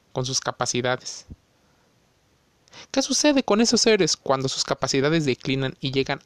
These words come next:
al inevitable retiro? ¿Qué ocurre con ellos cuando la gente los empieza a olvidar? Una muestra de ello nos lo ofrece el cuento Como un mariscal,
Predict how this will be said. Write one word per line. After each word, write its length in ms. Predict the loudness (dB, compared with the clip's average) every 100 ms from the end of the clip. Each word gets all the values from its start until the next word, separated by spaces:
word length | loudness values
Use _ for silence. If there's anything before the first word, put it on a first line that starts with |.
| _
al 160 | -6 -4
inevitable 580 | -2 -2 -2 -2 -2 -2
retiro? 380 | -2 -4 -6 -6 _ _ _ _ _ _ _ _
¿Qué 100 | -6
ocurre 360 | -2 0 0 -2
con 200 | -2 -2
ellos 380 | -2 -2 -4 -12 -4
cuando 240 | -2 0
la 140 | -2
gente 420 | -2 -6 -4 -6 -8 _ _ -16 -6
los 160 | -6
empieza 380 | -4 -4 -2 -2
a 20 |
olvidar? 360 | -4 -4 -6 -8 _ _ _ _ _ -20 _ _ _ _ _ _ _ _ _ _ _ _ _
Una 180 | 2 2
muestra 380 | 4 2 2 4
de 80 | 4
ello 260 | 4 0 -2 _ _ _ _
nos 140 | 0 2
lo 80 |
ofrece 480 | 2 2 0 0 -2 -4 -6
el 140 | -6
cuento 480 | -2 -2 0 -2 -4
Como 160 | -2 -2
un 80 | 0
mariscal, 500 | -2 -4 -2 -4